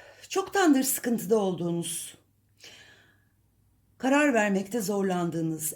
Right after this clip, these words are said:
endişelere gark olduğunuz, belki içinize dert olan, ukde olan, e,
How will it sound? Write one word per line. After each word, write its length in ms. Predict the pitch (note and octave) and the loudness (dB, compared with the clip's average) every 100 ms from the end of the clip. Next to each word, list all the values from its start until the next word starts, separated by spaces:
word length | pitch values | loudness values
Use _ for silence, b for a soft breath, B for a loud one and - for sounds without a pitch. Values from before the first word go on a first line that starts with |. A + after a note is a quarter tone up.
| - | -4
endişelere 720 | G#3+ A3+ G#3 - A3 G#3 A#3 | -2 -2 -2 -4 -4 -2 -4
gark 400 | F#3+ F#3 F#3 F#3 | -2 -2 -4 -4
olduğunuz, 720 | F3 D#3 D#3+ D#3 D3+ D3 - - | -6 -4 -4 -4 -4 -8 -12 -6
belki 560 | G3+ A#3 - G#3 G#3+ - | -4 -4 -6 -8 -8 -10
içinize 720 | G3+ - A3 G3+ D#3+ A3 D#3 | -10 -6 -4 -2 -2 -4 -2
dert 340 | F#3 G3+ G3+ | -2 -2 -4
olan, 380 | G3 D#3+ D3+ D3+ - | -4 -4 -4 -8 -10
ukde 420 | F#3 - A3+ A3 | -12 -6 -2 0
olan, 500 | G3+ E3+ D3+ D3+ D#3+ B B B B B | 0 0 -2 -4 -8 B B B B B
e, 640 | - G#3 G#3 G3+ G3 F#3+ | -6 -4 -2 -2 -4 -6